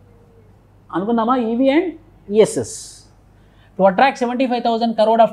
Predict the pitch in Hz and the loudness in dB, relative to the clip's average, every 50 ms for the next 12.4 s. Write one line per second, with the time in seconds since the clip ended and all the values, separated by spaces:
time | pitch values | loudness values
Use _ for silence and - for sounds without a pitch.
0 | - 220 220 233 233 226 214 214 214 202 202 226 226 247 262 254 233 208 214 226 | 0 -2 0 0 0 -2 -2 -4 -4 -6 -6 -4 -4 -2 -2 0 0 0 0 2
1 | 247 294 311 - - - - _ - 175 208 220 240 240 247 247 247 240 240 240 | 4 4 2 2 -2 -20 -20 _ -6 -2 2 2 4 4 2 2 2 2 0 0
2 | 233 240 233 226 233 220 220 247 247 254 247 254 262 269 330 349 - - _ _ | 0 0 0 0 2 2 2 2 2 0 0 0 0 -2 -4 -6 -8 -14 _ _
3 | _ _ _ _ _ _ _ _ _ _ _ _ _ _ _ _ - - 143 131 | _ _ _ _ _ _ _ _ _ _ _ _ _ _ _ _ -20 -16 -8 2
4 | - 175 165 165 - 139 131 127 123 135 - - 120 - - - _ _ - - | 2 2 2 2 -2 -4 -10 -10 -10 -10 -10 -10 -10 -10 -12 -20 _ _ -20 -20
5 | _ 135 123 127 127 131 135 123 123 123 - - - - _ _ _ _ _ _ | _ -12 -6 -4 -4 -2 -2 -2 -4 -4 -6 -16 -20 -20 _ _ _ _ _ _
6 | _ _ _ _ _ _ _ _ _ _ _ _ _ _ _ _ _ _ _ _ | _ _ _ _ _ _ _ _ _ _ _ _ _ _ _ _ _ _ _ _
7 | _ _ _ _ _ _ _ _ _ _ _ _ _ _ _ _ _ _ _ _ | _ _ _ _ _ _ _ _ _ _ _ _ _ _ _ _ _ _ _ _
8 | _ _ _ _ _ _ _ _ _ - - - 147 135 120 113 - - - _ | _ _ _ _ _ _ _ _ _ -14 -6 -4 -2 -2 -2 -4 -10 -18 -20 _
9 | _ _ _ _ _ _ _ _ _ _ _ _ _ _ _ _ _ _ _ _ | _ _ _ _ _ _ _ _ _ _ _ _ _ _ _ _ _ _ _ _
10 | _ _ _ _ _ _ _ _ _ _ _ _ _ _ _ _ _ _ _ _ | _ _ _ _ _ _ _ _ _ _ _ _ _ _ _ _ _ _ _ _
11 | _ _ _ _ _ _ _ _ _ _ _ _ _ _ _ _ - 143 139 143 | _ _ _ _ _ _ _ _ _ _ _ _ _ _ _ _ -4 0 0 0
12 | 139 - 156 151 147 139 135 | 0 0 -2 0 0 -2 -4